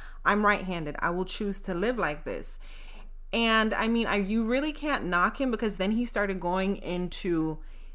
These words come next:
things such as the Tuskegee, um, situation that Joanne spoke about earlier. So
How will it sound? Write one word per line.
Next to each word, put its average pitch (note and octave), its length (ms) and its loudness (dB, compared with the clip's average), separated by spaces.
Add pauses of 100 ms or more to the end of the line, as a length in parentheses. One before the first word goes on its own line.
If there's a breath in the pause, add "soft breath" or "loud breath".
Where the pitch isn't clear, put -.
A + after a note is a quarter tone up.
(100)
things G#3+ 720 6 (160)
such G3 520 0
as E3 380 -4
the D#3+ 500 -2
Tuskegee, F#3 1300 0 (440 loud breath)
um, D#3+ 460 6
situation F3+ 640 -2
that D#3 120 -4
Joanne D#3+ 300 -2
spoke D#3 340 -4
about C#3 360 0
earlier. C3 480 -4
So E3 420 0